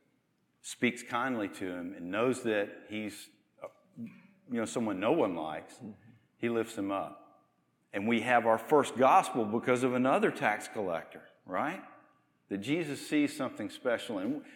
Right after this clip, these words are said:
Speaker 1: and we could talk about how the,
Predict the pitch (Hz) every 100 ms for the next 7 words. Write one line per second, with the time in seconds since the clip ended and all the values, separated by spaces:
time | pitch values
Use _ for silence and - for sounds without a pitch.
0 | - - 180 202 - 160 170 160 156 151
1 | 147 147 - - - - 127 135 139 123
2 | 120